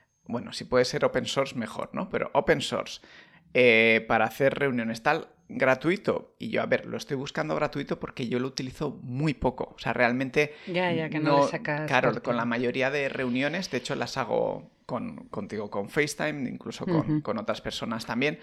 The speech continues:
Speaker 1: Y, y nada, sin más, traía aquí la, la reflexión porque,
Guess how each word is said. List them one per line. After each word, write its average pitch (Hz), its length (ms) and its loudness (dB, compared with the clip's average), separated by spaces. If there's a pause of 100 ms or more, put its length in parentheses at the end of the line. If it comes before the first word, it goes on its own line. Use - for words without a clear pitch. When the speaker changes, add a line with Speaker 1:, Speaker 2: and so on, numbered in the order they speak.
(520)
Speaker 1:
Y, 139 680 4
y 123 100 -2
nada, 104 260 -8
sin - 200 -6
más, 135 180 -4
traía 127 240 6
aquí 151 180 2
la, 151 200 2
la 120 160 4
reflexión - 720 -2
porque, 120 560 4